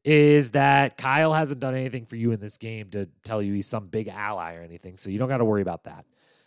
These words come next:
Um, you not picking Logan both kind of ingratiates him even more to Team Ruby. And if you were to win and go back to Team Ruby, you still got three strong dudes, and now you got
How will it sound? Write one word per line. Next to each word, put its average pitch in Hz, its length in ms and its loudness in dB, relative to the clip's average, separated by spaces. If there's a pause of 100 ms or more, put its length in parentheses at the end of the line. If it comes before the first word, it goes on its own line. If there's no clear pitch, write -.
(100)
Um, 117 440 -2 (300)
you 131 440 -2 (400)
not 180 240 0
picking 165 300 -8
Logan 113 580 -2
both 120 380 -2
kind 131 180 -12
of 123 60 -14
ingratiates 135 680 -6
him 131 140 -14
even 151 240 -12
more 131 320 4
to - 140 -8
Team 127 320 -12
Ruby. 120 560 -6 (360)
And 131 100 -2
if 117 140 -4
you 135 80 -4
were 139 120 2
to 127 60 4
win 127 240 -2
and 127 100 -8
go 113 100 0
back 120 300 -6
to 120 60 -12
Team 123 240 -10
Ruby, 110 340 -2
you 110 100 -8
still 110 180 -6
got 101 180 -6
three 120 240 -8
strong 113 580 -4
dudes, 104 340 -2
and 104 100 -8
now 104 120 -8
you 110 180 -6
got 104 300 -4